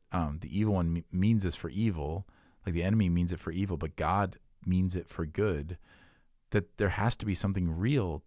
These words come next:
to that, that he is saying, "No, there, there is a blessing that comes through this,"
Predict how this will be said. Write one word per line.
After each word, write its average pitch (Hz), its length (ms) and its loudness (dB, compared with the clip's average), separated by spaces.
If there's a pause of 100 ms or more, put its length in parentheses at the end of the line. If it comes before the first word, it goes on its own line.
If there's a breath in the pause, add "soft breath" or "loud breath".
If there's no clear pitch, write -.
(100)
to 127 220 0
that, - 340 -8
that 90 180 -2
he 101 240 0
is 98 120 -2
saying, 98 360 -2
"No, 92 140 -2
there, 95 280 0
there 92 200 -4
is 101 320 -2
a 98 60 -2
blessing 90 580 -2
that 87 160 -8
comes 90 420 -2 (420 soft breath)
through 113 280 0
this," 78 420 -6